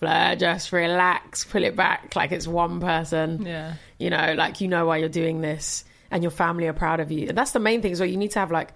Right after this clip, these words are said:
Speaker 1: a really tight unit around you. I think if you know who your friends are, you know who your family are, and they keep you grounded, then, yeah, you just kinda have to dust it off. But you definitely have to be really tough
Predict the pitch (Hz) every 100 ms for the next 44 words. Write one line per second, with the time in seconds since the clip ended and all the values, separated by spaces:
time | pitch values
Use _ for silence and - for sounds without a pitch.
0 | - - - 180 185 185 - - - 185
1 | 180 156 165 165 170 170 175 175 170 180
2 | 170 170 165 160 - _ - 233 233 202
3 | 196 180 170 170 165 165 - _ - 165
4 | 160 214 - 170 165 160 160 160 - 165
5 | 160 175 175 170 170 170 - _ - _
6 | _ _ _ - 180 185 180 170 147 156
7 | 165 175 - 185 170 160 - 147 147 -
8 | - 151 - - - - 202 170 208 190
9 | 185 170 165 147 151 147 147 147 - -
10 | _ _ - - - 175 185 254 240 185
11 | - - - -